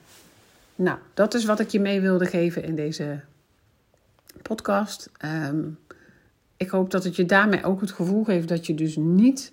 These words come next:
alleen bent in jouw situatie. Want dat was het doel van deze podcast. Eh, je bent zeker niet alleen. Heel veel onderwerpen, a-, eigenlijk alles wat ik in deze podcast heb genoemd, komt voor bij de mensen die zeggen: "Ja, ik ben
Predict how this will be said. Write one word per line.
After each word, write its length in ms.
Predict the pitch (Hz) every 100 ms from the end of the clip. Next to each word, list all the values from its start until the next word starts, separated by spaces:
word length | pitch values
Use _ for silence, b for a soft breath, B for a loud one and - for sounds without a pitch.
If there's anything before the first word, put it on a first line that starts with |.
| - -
alleen 400 | 208 202 190 190
bent 200 | 170 165
in 100 | 175
jouw 140 | 160
situatie. 800 | 160 170 160 170 208 - 320 339
Want 180 | 175 160
dat 160 | 170 190
was 240 | 175 170 -
het 160 | 165
doel 180 | 190 247
van 140 | 202
deze 360 | 170 170 165 160
podcast. 640 | - 175 - 156 190 - B B B B B B
Eh, 560 | - 160 156 156 151 156
je 60 | 165
bent 220 | 165 165
zeker 320 | 208 220 208
niet 180 | 196 190
alleen. 560 | 175 170 175 180 170 -
Heel 560 | - 175 196 214 214
veel 540 | 214 208 196 190 190 - b b b b _ _ _
onderwerpen, 600 | 208 208 180 170 170 170 -
a-, 220 | 196 190
eigenlijk 300 | - 196 185
alles 220 | 185 196 185
wat 120 | 175
ik 80 | 185
in 80 |
deze 240 | 180 170 170
podcast 380 | 202 190 160 -
heb 160 | 165
genoemd, 480 | - 175 170 175 -
komt 240 | - 170
voor 440 | 165 180 165 165 - _
bij 440 | 185 160 151 147 -
de 100 | -
mensen 360 | 160 151 160 139
die 120 | 165
zeggen: 320 | - 143 - - _
"Ja, 280 | 185 175 -
ik 140 | 165
ben 260 | 165 160